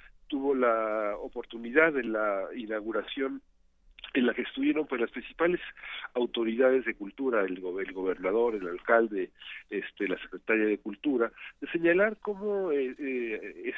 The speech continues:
la administración actual, la, la administración de Enrique Peña Nieto, ha sido una administración que ha sido la del recorte para la cultura. Todos los años se discute que la adjudicación del mismo presupuesto significa, en realidad,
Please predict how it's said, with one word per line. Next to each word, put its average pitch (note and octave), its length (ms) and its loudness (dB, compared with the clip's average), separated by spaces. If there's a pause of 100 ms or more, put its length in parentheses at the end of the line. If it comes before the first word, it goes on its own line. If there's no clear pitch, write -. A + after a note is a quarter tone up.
la C3 100 4
administración A#2+ 1040 0 (160)
actual, D3 480 4
la, G#2+ 80 -2 (220)
la G2 140 -8
administración G#2 500 -8
de C3 60 4
Enrique A#2+ 240 -4
Peña B2 240 0
Nieto, B2 400 -2 (360)
ha B2+ 160 2
sido B2+ 180 0
una C3 100 2
administración A#2 680 -2 (320)
que B2+ 100 4
ha - 100 2
sido A#2+ 180 2
la G#2+ 100 4
del G2 160 2
recorte A2 520 -4
para F#2+ 200 -2
la F2 100 0
cultura. F#2+ 400 -6
Todos A#2 260 0
los G#2+ 160 -2
años A2+ 260 0
se G#2 100 -2
discute F#2+ 600 -4
que F2+ 340 -2 (340)
la F2+ 420 2
adjudicación G#2+ 760 -2
del G#2 260 2
mismo A2+ 340 -2
presupuesto A2+ 680 -2
significa, G#2 580 -2
en G2 80 0
realidad, G2 480 2